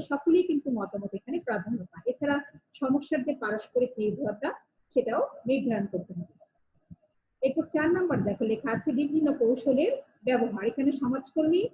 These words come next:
বা মনোচিকিৎসকগণ বিভিন্ন কৌশল প্রয়োগের মাধ্যমে সাহায্যার্থীর আচরণ সংশোধনের প্রচেষ্টা চালান।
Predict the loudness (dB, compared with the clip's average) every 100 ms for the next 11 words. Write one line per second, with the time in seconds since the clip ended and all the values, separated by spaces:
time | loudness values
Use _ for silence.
0 | _ _ -6 -2 0 0 0 -2 -8 -4
1 | 0 2 4 2 4 4 4 4 2 -2
2 | 0 0 2 2 0 -2 -2 -2 -2 -6
3 | -20 _ -4 -2 0 0 -2 -2 -2 -2
4 | -4 -2 -4 -4 -8 -10 -8 -4 -2 -2
5 | -6 _ _ 0 0 -6 -8 -6 -6 -6